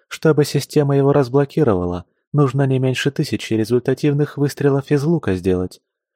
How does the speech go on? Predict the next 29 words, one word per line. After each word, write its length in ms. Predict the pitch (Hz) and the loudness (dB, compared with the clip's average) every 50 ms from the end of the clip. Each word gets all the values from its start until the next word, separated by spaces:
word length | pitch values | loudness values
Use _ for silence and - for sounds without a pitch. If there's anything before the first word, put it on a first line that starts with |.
| _ _ _ _ _ _ _ _ _ _ | _ _ _ _ _ _ _ _ _ _
Обычно 520 | - 175 170 139 185 180 - - 147 139 | 0 0 2 4 2 0 2 0 -2 0
такой 320 | - 127 123 - 135 123 117 | 0 -2 0 2 0 0 2
навык 360 | 117 127 143 135 131 127 - | 0 0 0 0 -2 -2 -4
на 120 | 131 135 | -6 -6
стрельбище 580 | - - - 160 160 143 101 98 87 - - 104 | -6 -4 -2 -2 -2 0 -2 -4 -4 -2 -4 -4
вырабатывается, 1000 | 95 101 98 101 95 101 98 95 - 101 92 95 95 92 - - - 101 92 - _ _ _ _ | -2 -2 -2 -2 -2 -2 -2 -2 -4 -6 -4 -4 -4 -4 -6 -6 -6 -6 -6 -6 _ _ _ _
и 140 | 131 127 120 | -4 -2 0
не 100 | 113 107 | 0 2
один 380 | 104 101 98 101 104 98 101 | 2 0 0 0 -2 -2 -2
день. 360 | 104 131 127 101 87 87 - _ _ _ _ _ _ _ _ _ _ _ _ _ | -2 -2 -2 -2 -6 -10 -14 _ _ _ _ _ _ _ _ _ _ _ _ _
И 140 | 151 160 143 | -2 0 2
даже 260 | 147 156 151 139 147 | 4 2 4 2 2
получив 560 | - - 143 139 143 135 - - 147 139 - | 2 2 4 4 4 2 2 -2 -4 -4 -4
навык, 500 | 139 135 151 156 123 92 85 - - _ _ _ _ _ _ _ _ | -4 -2 -2 -2 -2 -4 -6 -10 -12 _ _ _ _ _ _ _ _
сразу 460 | - - 147 139 139 143 123 135 131 | -8 -4 -2 0 0 2 0 0 -2
крутым 380 | 131 135 135 131 - 135 131 | 0 -2 -2 0 0 -2 -2
лучником 540 | 127 131 147 - - 104 98 - 104 98 98 | -2 -4 -4 -4 -6 -8 -6 -6 -6 -4 -4
не 80 | 101 101 | -6 -6
станешь. 640 | - - - 135 120 101 87 85 - - - _ _ _ _ _ _ _ _ _ _ _ _ | -8 -4 -4 -4 -4 -2 -6 -8 -10 -12 -14 _ _ _ _ _ _ _ _ _ _ _ _
Опять 420 | 147 151 - - 165 170 165 139 | -2 -2 0 0 2 2 2 2
же, 140 | 147 165 143 | 2 0 2
для 160 | 139 147 143 | 2 2 2
него 240 | 127 117 113 123 123 | 2 0 0 0 -2
стрельбу 460 | - - 120 120 113 113 110 127 127 | -2 -2 -2 0 0 0 2 2 0
из 140 | 107 87 87 | 0 0 -2
лука 380 | 87 92 104 107 - - 127 | -4 -4 -4 -4 -6 -6 -6
нужно 360 | 127 123 120 117 110 107 110 110 | -4 -4 -4 -4 -4 -4 -4 -4
ежедневно 680 | 113 110 113 131 123 117 123 156 165 143 107 95 90 | -2 0 0 0 0 0 -2 -2 -2 -2 -2 -4 -6
оттачивать, 640 | 87 - - 95 92 - - 101 98 98 - - | -6 -4 -6 -6 -6 -4 -4 -2 -2 -2 -4 -8